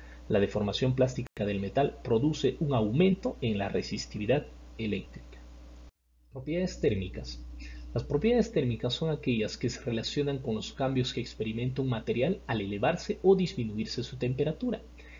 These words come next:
El efecto más frecuente producido por cambios de temperatura es un cambio en el tamaño, es decir, sufren una dilatación. Por ejemplo, tenemos a la dilatación lineal, que será igual a lo siguiente.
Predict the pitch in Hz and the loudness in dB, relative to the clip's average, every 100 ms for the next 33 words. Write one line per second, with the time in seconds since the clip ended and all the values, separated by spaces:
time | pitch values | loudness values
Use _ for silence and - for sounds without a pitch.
0 | - - 139 135 214 - 160 208 - 226 | -6 0 0 2 0 2 2 0 0 0
1 | 196 135 110 113 - 117 110 - 147 139 | 2 2 0 -6 -2 0 0 0 0 2
2 | 123 110 - 123 123 120 110 107 110 104 | 2 -4 -2 0 0 0 -2 -6 -6 -4
3 | 104 113 190 196 - 160 - 151 127 131 | -4 -2 0 0 0 -2 -2 -2 0 0
4 | 127 127 123 120 - - - 104 - - | 2 2 2 2 -2 -8 -4 -4 -6 -10
5 | - - 190 180 165 127 127 - - - | -18 0 2 2 2 0 0 -6 -10 -2
6 | 180 156 147 151 143 131 127 120 156 147 | 0 2 0 0 -2 0 -2 0 4 4
7 | 139 - 127 - 98 - - - 190 190 | 4 -2 -2 -4 -6 -10 -12 0 0 2
8 | 127 - - 113 110 123 127 123 110 104 | 0 -2 -2 0 2 0 0 0 -2 -4
9 | 107 101 - - 120 120 160 196 139 - | -4 -4 -4 -4 -2 -2 0 0 0 -8
10 | - - - - - 120 - 110 117 113 | -16 -20 -20 -20 -4 -2 0 0 2 4
11 | 117 - 120 117 110 139 123 104 123 | 2 2 -2 -2 -2 0 0 0 -4